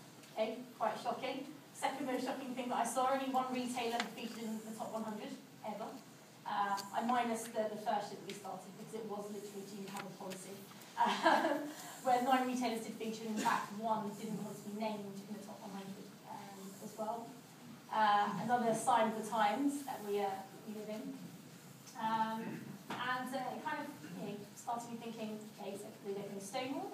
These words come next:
Is it that, you know, maybe they're doing stuff, but we just don't know about it?" So, um, I started a, a few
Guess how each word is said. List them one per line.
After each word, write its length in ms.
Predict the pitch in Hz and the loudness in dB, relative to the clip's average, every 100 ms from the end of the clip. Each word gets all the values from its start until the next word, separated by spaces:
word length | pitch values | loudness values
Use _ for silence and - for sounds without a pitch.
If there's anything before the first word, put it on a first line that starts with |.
| 208 | -6
Is 100 | 208 | -6
it 200 | 214 202 - | -8 -10 -12
that, 160 | - - - - | -12 -12 -16 -10
you 60 | 214 | -8
know, 100 | 190 - | -6 -6
maybe 260 | 220 226 226 | -4 -2 0
they're 200 | 220 - | 0 2
doing 240 | 226 233 226 | 2 2 0
stuff, 360 | - 262 262 | 6 8 8
but 120 | 226 220 | 4 -2
we 80 | 220 | -2
just 220 | 202 - | -2 -2
don't 200 | 214 202 | -2 0
know 160 | 214 | 2
about 260 | 214 220 226 | 4 4 4
it?" 140 | 285 302 - - - - - - - | 2 -4 -12 -16 -18 -18 -14 -8 -2
So, 140 | 277 | 6
um, 500 | 262 262 254 247 247 | 8 10 10 8 4
I 60 | 254 | -2
started 340 | - - 285 | 0 2 2
a, 220 | 269 247 247 220 | 4 2 2 -4
a 40 | - | -4
few 220 | 277 262 | -4 -4